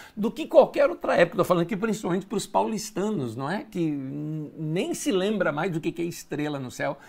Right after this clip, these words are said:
E é possível. Olha o salmista, é interessante, quando a gente olha pra natureza e com o coração aberto, como eu digo assim, né, com aquele olhar de poeta, né, com o coração de salmista, nós olhamos e vemos essas belezas da criação de Deus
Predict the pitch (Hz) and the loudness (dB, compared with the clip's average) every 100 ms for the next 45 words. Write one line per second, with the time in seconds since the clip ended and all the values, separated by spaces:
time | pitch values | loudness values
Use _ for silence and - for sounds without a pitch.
0 | - - 214 247 - 359 339 - 226 254 | -20 -14 2 2 4 -2 -4 -4 -2 0
1 | 180 120 - - _ - - - - 311 | 0 -2 -8 -12 _ -20 -20 -20 0 4
2 | 427 381 - 247 190 165 175 - 240 427 | 6 4 2 0 2 0 0 -2 0 0
3 | 185 - 208 196 170 320 381 359 - 202 | 0 0 0 0 -4 -8 -4 -4 -2 0
4 | 202 190 175 175 156 143 175 175 185 214 | 0 -2 -4 -4 -4 0 2 0 -6 -8
5 | 294 262 220 - 233 226 - 139 131 147 | -6 -6 -10 -12 -10 -10 -12 -10 -6 -4
6 | 143 - _ 120 104 - _ _ _ - | -6 -8 _ -10 -10 -12 _ _ _ -2
7 | 208 151 160 147 147 143 147 170 202 196 | 0 4 4 2 0 -4 -4 -4 -2 0
8 | 165 156 180 156 - 117 107 135 143 143 | 2 4 2 0 -6 -6 -2 2 4 2
9 | - 117 123 156 - - - 208 214 214 | 0 -6 -4 -6 -10 -20 -2 0 4 4
10 | 170 - 208 180 - - 147 120 120 139 | 2 0 0 0 -2 -2 -2 -2 -2 0
11 | 156 - - - 135 113 - - - - | -2 -4 -10 -10 -8 -8 -10 -20 -20 -4
12 | 190 247 254 190 185 147 190 240 190 160 | 0 2 2 4 4 4 0 0 0 0
13 | 165 135 247 247 196 165 139 - 180 - | -2 -2 -2 -2 -4 -6 -8 -4 -4 -4
14 | 170 156 175 190 165 185 269 220 180 147 | -4 2 4 6 4 2 0 0 -2 -2
15 | 151 151 127 - 143 131 107 196 262 - | -4 -4 -4 -6 -8 -6 -4 -4 -4 -6